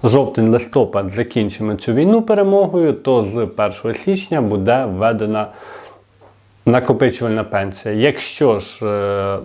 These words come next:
лютий-березень закінчимо війну,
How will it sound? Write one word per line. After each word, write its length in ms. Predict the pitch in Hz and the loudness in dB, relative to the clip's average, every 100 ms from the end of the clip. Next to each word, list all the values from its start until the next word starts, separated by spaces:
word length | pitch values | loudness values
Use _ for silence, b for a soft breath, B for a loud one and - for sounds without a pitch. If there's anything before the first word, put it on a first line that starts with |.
| - _ _ _ _ _ | -12 _ _ _ _ _
лютий-березень 1120 | 127 127 113 - 104 101 175 214 214 175 202 | 4 4 2 -2 -8 0 2 2 0 -2 -4
закінчимо 760 | 190 190 190 202 190 - 180 175 | -2 -4 -2 -2 -2 -2 0 2
війну, 400 | 185 185 190 | 4 4 2